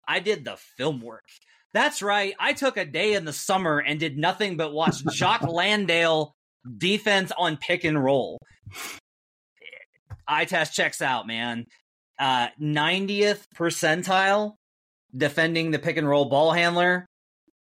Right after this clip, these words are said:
Speaker 1: He is absolutely terrific at containment. He is so good at contain in both drop,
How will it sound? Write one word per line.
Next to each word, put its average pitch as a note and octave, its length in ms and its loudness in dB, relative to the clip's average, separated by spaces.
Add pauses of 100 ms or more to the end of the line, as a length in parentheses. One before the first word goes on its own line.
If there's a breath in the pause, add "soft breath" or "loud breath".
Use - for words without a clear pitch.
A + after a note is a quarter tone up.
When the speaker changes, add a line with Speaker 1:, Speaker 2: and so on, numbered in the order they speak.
(420)
Speaker 1:
He F3+ 300 0
is D3+ 180 2
absolutely D#3+ 680 -2
terrific C3+ 800 0
at A#2+ 160 -2
containment. A#2 1080 -2 (560)
He F3+ 160 0
is D3+ 140 0
so D#3+ 400 2
good A#2+ 520 0 (400)
at D#3 260 -2
contain D3+ 640 -4
in C3 240 -6
both B2 300 -2
drop, C3+ 460 0